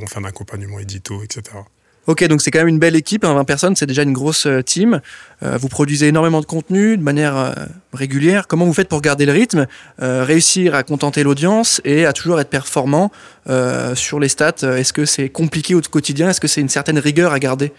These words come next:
Speaker 1: Ouais, c'est clair que c'est un, c'est un certain rythme à, à garder et une organisation surtout. C'est qu'aujourd'hui, on est organisé d'une, d'une telle manière que, qu'on arrive en gros à absorber, euh, tout, tout, toutes ces vidéos qu'on sort. On est à peu près à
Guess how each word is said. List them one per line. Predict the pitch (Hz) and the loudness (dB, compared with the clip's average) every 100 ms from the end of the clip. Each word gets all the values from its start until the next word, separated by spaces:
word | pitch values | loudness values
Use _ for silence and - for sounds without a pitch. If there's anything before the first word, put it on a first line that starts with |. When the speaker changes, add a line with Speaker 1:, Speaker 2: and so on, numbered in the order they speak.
| - _ _ - | -20 _ _ -4
Speaker 1:
Ouais, | 110 | 0
c'est | - | 0
clair | 113 139 139 | 2 0 0
que | - | -2
c'est | 104 117 | -2 0
un, | 104 98 98 | 0 -2 0
c'est | - | 0
un | 107 | 0
certain | 98 - 139 - 131 | 0 2 2 0 0
rythme | 127 135 131 | 0 0 -2
à, | 110 110 - | -2 -2 -2
à | 117 | -2
garder | 107 113 113 160 | 0 -2 0 0
et | 156 | 2
une | 117 113 | 0 -2
organisation | 113 113 110 110 113 151 | -2 -2 -2 -4 -4 -4
surtout. | - 107 107 - _ _ _ _ | -4 -8 -14 -14 _ _ _ _
C'est | - | -12
qu'aujourd'hui, | - 113 113 117 139 | -6 -2 -2 0 0
on | 123 | 0
est | 113 | -2
organisé | 107 107 110 113 117 127 | -2 -2 -2 -2 -2 -2
d'une, | 110 110 107 | -4 -6 -6
d'une | 107 107 | -8 -6
telle | 120 | -4
manière | 113 117 131 131 | -4 -2 -2 -4
que, | - 110 101 110 120 _ _ _ _ _ _ | -6 -8 -8 -12 -16 _ _ _ _ _ _
qu'on | 113 113 | -4 0
arrive | 123 131 147 123 | 0 2 2 2
en | 117 | -2
gros | 110 123 135 | -2 2 2
à | 113 | 2
absorber, | 110 - 110 113 127 127 | 0 -2 0 0 0 2
euh, | 113 104 104 104 117 - _ _ _ _ _ - | 0 -4 -8 -10 -14 -18 _ _ _ _ _ -8
tout, | 127 | -8
tout, | 113 127 | -6 -8
toutes | 110 135 127 | -6 -4 0
ces | 127 | 0
vidéos | 107 110 110 120 127 | 0 -2 0 0 0
qu'on | 107 | -2
sort. | 107 - 143 | -4 0 0
On | 107 | -2
est | |
à | 127 | -4
peu | 113 110 | -4 -8
près | - | -4
à | 120 | -2